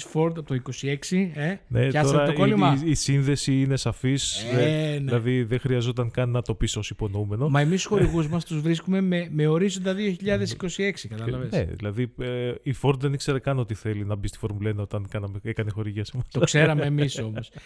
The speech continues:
Speaker 1: Και ο Nick De Vries δεν ήξερε καν ότι θα έκανε Αύγουστο στην, ε, Côte d'Azur, ε, στις Κυκλάδες, όπου θέλει, χωρίς να έχει το άγχος τι θα κάνει επιστρέφοντας από τον Αύγουστο στο Ζάντφορντ. Πω, πω, δεν πρόλαβε ούτε αγώνα της πατρίδας του να κάνει.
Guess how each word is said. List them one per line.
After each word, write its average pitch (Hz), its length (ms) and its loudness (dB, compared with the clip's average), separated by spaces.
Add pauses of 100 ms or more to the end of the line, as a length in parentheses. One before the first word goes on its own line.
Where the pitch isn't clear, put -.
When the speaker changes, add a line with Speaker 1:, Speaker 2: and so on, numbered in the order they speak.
(180)
Speaker 1:
Και 127 100 4
ο - 60 10
Nick 160 180 6
De 151 100 4
Vries 175 140 4
δεν 151 180 4
ήξερε 160 300 2
καν 190 360 2
ότι 151 440 2 (240)
θα - 140 2
έκανε 151 300 4
Αύγουστο 156 720 0
στην, 123 600 -4
ε, 113 240 -10 (520)
Côte 139 180 4
d'Azur, 143 600 4
ε, 127 180 -2 (120)
στις 127 200 -6
Κυκλάδες, 143 540 0
όπου 160 200 2
θέλει, 196 580 0
χωρίς 190 340 0
να 185 220 -2 (240)
έχει 190 280 0
το 185 140 2
άγχος 196 280 0
τι 214 120 0
θα 190 120 -2
κάνει 196 240 0
επιστρέφοντας 151 640 -2
από 120 140 -10
τον 120 180 -8
Αύγουστο 127 320 -8
στο 117 100 -8
Ζάντφορντ. 123 460 -6 (480)
Πω, 147 120 2
πω, 175 80 2
δεν 147 120 2
πρόλαβε 170 280 0
ούτε 180 140 -2
αγώνα 180 220 0
της - 120 -12
πατρίδας 156 480 0
του - 80 -10
να 107 60 -6
κάνει. 98 200 -10